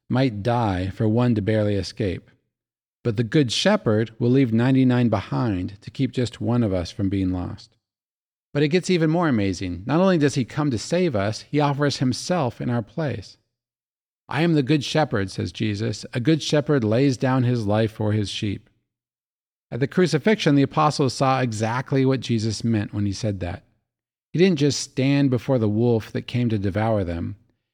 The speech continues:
He fed himself to the wolf so that it would leave us alone. And he did it even as we rejected him.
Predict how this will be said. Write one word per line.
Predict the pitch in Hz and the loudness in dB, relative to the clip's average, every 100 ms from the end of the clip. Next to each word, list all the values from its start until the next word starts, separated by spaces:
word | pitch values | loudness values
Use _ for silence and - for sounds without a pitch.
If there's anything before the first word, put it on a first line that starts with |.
| _ - | _ -2
He | 143 | -2
fed | - - 170 170 | -2 -2 2 2
himself | 139 143 127 - 175 156 | 2 2 0 0 0 0
to | - | -4
the | 110 107 | -4 0
wolf | 101 98 95 | -2 -2 -4
so | 123 | -2
that | 123 | -2
it | 127 | 0
would | 120 | 0
leave | 123 139 123 | 4 2 2
us | - 127 - | -2 -4 -2
alone. | 101 117 107 98 110 _ _ _ _ _ _ _ _ 135 | -2 -2 -2 -6 -10 _ _ _ _ _ _ _ _ 0
And | |
he | 165 | 4
did | 165 190 | 4 4
it | 160 - | 2 -2
even | 156 175 175 - | 0 2 0 -2
as | 143 143 120 | -2 0 2
we | 123 127 | 2 2
rejected | 120 113 107 - 90 | 2 0 -2 -4 -6
him. | 92 92 | -8 -10